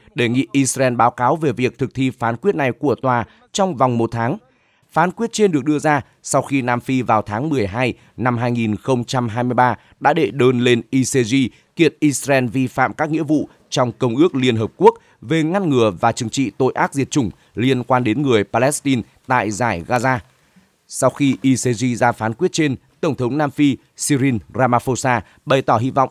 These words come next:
Israel sẽ tuân thủ phán quyết. Trong bài phát biểu ngắn gọn sau phán quyết của I C J, Tổng thống Ramaphosa đánh giá phán quyết này là bước quan trọng đầu tiên đối với nỗ lực của Nam Phi nhằm đảm bảo công lý cho người dân Gaza.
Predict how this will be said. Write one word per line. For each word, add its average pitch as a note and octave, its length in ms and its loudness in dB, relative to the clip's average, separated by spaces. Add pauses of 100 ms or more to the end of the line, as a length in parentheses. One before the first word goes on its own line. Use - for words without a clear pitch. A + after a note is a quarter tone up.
Israel B2+ 440 0
sẽ B2+ 200 -4
tuân C#3 200 -4
thủ A#2+ 200 -4
phán A2 240 -6
quyết. G3+ 240 0 (460)
Trong C#3 200 0
bài A#2+ 160 6
phát F3+ 160 -4
biểu D#3+ 180 2
ngắn A#2 260 -4
gọn D3+ 260 2
sau B2 200 0
phán A#2+ 200 -6
quyết G#3+ 280 -4
của A#2 280 0
I B2 120 0
C A2 40 -4
J, B2 360 -2 (280)
Tổng B2 140 0
thống A#2 280 -2
Ramaphosa B2 640 0 (280)
đánh C#3+ 200 0
giá C3+ 220 0
phán C3+ 260 -4
quyết F#3+ 180 -2
này C3+ 200 0 (220)
là A#2 160 -2
bước F3 220 0
quan C#3+ 180 2
trọng B2 240 -2
đầu A2 180 2
tiên C3 220 -2
đối A#2 200 4
với A#2 180 0
nỗ C#3 100 0
lực D#3 220 -4
của A2+ 180 0
Nam G#2 200 -2
Phi C#3 240 -2 (240)
nhằm B2 260 -2
đảm A2+ 180 4
bảo G#2+ 180 6
công D#3 240 -2
lý B2+ 220 0
cho D#3 160 -2
người A#2 200 2
dân A2+ 220 0
Gaza. A#2 360 0